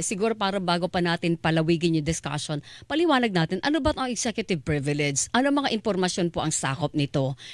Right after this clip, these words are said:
Ito ba ay mga impormasyon na delikado para sa seguridad ng Estado? At bakit ganun na lang yung paninindigan ng ehekutibo na hindi namin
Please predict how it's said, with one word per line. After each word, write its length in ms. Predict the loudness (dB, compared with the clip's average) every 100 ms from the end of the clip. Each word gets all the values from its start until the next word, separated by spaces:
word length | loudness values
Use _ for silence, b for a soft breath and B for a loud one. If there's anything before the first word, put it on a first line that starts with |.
| B
Ito 240 | 0 2
ba 240 | 2 2 2
ay 80 | 2
mga 480 | 2 2 2 0 -4 -2
impormasyon 720 | 2 2 4 2 0 0 2
na 80 | 4
delikado 560 | 2 2 0 0 0 0
para 240 | -2 -2
sa 160 | -2 -2
seguridad 480 | -2 2 2 2
ng 160 | 0 -2
Estado? 640 | -4 -4 0 0 2 0 0 B B -4
At 80 |
bakit 400 | 0 0 2 -2
ganun 240 | 0 0 2
na 80 | 0
lang 160 | 0
yung 160 | -2 0
paninindigan 640 | 0 2 2 2 2 2
ng 80 | 2
ehekutibo 480 | 0 0 2 2 2
na 160 | 0 -2 B B
hindi 480 | 0 2 2 0 2
namin 320 | 0 0